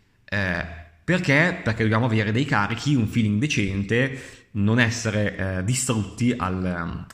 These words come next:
alla terza ripetizione. Se vai a darti un'occhiata all'articolo troverai tutte le tabelle di esempio, su cui io non mi soffermo perché mi verrebbe un po' lungo leggertele una per una, però,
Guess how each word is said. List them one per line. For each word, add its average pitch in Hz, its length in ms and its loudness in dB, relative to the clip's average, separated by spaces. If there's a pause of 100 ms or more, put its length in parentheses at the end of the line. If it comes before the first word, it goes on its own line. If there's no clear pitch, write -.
(100)
alla 101 200 -2
terza 113 320 0
ripetizione. 95 880 -6 (1800)
Se - 200 -8
vai 160 140 0
a 135 40 2
darti 117 220 0
un'occhiata 120 320 0
all'articolo 120 520 0
troverai 117 300 0
tutte 123 220 0
le 117 80 2
tabelle 110 320 0
di 104 100 2
esempio, 98 440 -2
su 104 120 -4
cui 110 160 2
io - 560 -2
non 110 160 -2
mi 110 80 0
soffermo 110 440 0
perché 98 520 -6 (560)
mi 117 220 4
verrebbe 117 300 4
un 120 160 4
po' 117 80 4
lungo 127 380 8
leggertele 104 500 0
una 101 160 0
per 101 140 -2
una, 98 260 -2
però, 156 460 -2